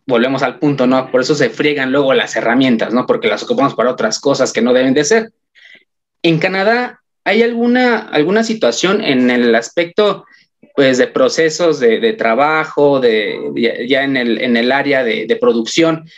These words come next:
donde tenga que parar a veces la producción? ¿Por qué? ¿Porque se des-, se descompuso alguna máquina o porque no se cuenta en ese momento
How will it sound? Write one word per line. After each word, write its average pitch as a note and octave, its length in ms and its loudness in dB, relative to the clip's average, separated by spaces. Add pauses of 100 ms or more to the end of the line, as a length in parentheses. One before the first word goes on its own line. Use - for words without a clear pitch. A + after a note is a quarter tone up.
(160)
donde C3+ 240 2
tenga G#3+ 300 0
que G#3+ 120 0
parar F3+ 480 -2
a C3 120 -2
veces D#3 360 0
la B2+ 140 0
producción? A#2+ 520 0
¿Por - 420 -4
qué? E3 260 -2 (260)
¿Porque A#2 240 -4
se B2 120 0
des-, A#2+ 260 -2
se - 160 -2
descompuso B2 480 0
alguna D#3 320 2
máquina C#3+ 600 0
o F#2+ 80 -8
porque - 300 -2
no C3+ 140 2
se D#3 220 -2
cuenta D3+ 260 0
en D3+ 100 2
ese C#3+ 160 -2
momento C#3+ 500 2